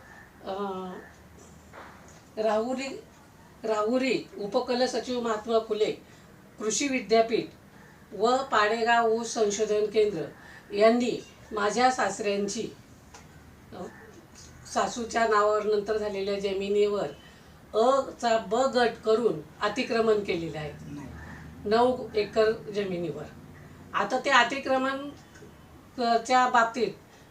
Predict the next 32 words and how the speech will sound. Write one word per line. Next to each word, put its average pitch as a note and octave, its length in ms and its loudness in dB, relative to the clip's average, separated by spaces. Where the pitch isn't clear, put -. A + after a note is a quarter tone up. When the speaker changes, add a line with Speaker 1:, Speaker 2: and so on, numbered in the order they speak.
Speaker 1:
माझ्या A3+ 280 4
मिस्टरांनी A#3+ 500 0
आत्तापर्यंत A#3 680 -2
खूप A3 180 -6
लढा G#3+ 260 2
देत G#3+ 220 0
आलेत. G3 260 -4
पहिले A3+ 380 4
राहुरीला A#3 480 2
अर्ज G3+ 240 2
केले, G#3 280 2
पाडेगावला A3 640 0
केले, G3+ 420 -2
भूमी A#3+ 340 2
लेखा B3 260 2
अधिकार, G#3 500 0
सगळ्यांशी C4 540 2
अर्ज G#3+ 260 2
करून A#3 260 -2
कुणीही B3+ 340 -2
दखल C4 380 0
न C#4+ 80 -2
घेतल्यामुळे A3+ 540 2
शेवटी A3 320 -2
आम्हाला G#3+ 400 -2
मंत्र्यांचा G#3+ 540 4
आद्या-, - 760 -2
मंत्र्यांकडे A3 840 0
अर्ज G3 160 -2
वगैरे G3 320 0
करावे E3+ 460 -2
लागले. D3 220 -10